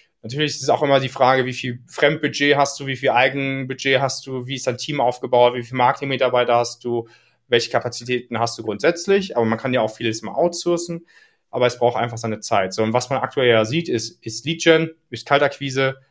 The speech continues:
sind wirklich A-B-M-Maßnahmen, die ja getrieben sind von Display-Ads, von direkten E-Mails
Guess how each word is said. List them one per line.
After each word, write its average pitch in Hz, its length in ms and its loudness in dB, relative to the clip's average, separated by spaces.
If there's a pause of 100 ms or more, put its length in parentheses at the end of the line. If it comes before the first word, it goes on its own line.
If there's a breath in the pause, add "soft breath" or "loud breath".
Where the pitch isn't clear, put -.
(280 soft breath)
sind 113 420 -2
wirklich 120 380 -4
A-B-M-Maßnahmen, 135 920 2
die 123 140 -4
ja 117 400 4 (260)
getrieben 127 340 -6
sind 120 180 -4
von 110 360 -4 (120)
Display-Ads, 123 720 0
von 107 440 -4 (760)
direkten 117 300 -2
E-Mails 127 500 -2